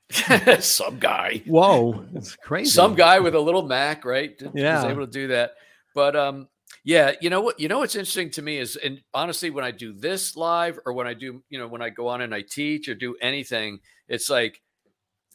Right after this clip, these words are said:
Speaker 1: I, there's this formula, and I call it, um, I, I've heard other people say infotainment, so I didn't create that, but you
Speaker 2: Right.
Speaker 1: wanna be informative and entertaining at the same time.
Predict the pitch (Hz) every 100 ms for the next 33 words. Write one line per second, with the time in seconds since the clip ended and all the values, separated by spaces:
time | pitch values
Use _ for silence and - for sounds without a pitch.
0 | _ 113 131 175 180 190 - - 185 180
1 | 156 113 101 113 120 117 - 143 131 120
2 | - - 127 120 113 110 _ _ - -
3 | 147 - _ _ 196 220 185 160 139 131
4 | 135 - 123 120 135 123 120 - 110 101
5 | 92 127 113 120 107 113 98 110 104 -
6 | _ - 147 139 123 120 131 - - 135
7 | - 156 185 220 214 226 220 - 143 151
8 | 151 160 156 147 120 110 107 113 131 110
9 | 104 117 98 87